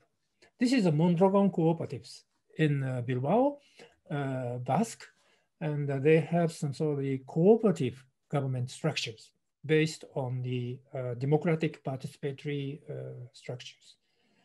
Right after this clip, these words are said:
And, uh, sorry, this is, sorry, <laughs> this is, uh, uh, the stock company, sorry. This is a normal stock company, and shareholders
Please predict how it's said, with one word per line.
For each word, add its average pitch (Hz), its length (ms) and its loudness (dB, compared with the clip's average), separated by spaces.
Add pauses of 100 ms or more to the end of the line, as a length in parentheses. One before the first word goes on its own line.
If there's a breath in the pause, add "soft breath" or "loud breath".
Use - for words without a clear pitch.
(800)
And, 170 540 2
uh, 156 100 0
sorry, - 360 4
this 240 140 2
is, - 240 2
sorry, 147 260 6 (100)
<laughs> - 60 -6
this 240 220 4
is, 180 160 4
uh, 151 300 4
uh, 160 80 2
the 135 260 0 (100)
stock 220 280 4
company, 113 320 -2
sorry. 113 260 -6 (160)
This 185 200 -2
is 151 120 4
a 147 80 4
normal 180 640 6
stock 165 240 -2
company, 120 400 -8 (240)
and 156 120 -2
shareholders 151 760 4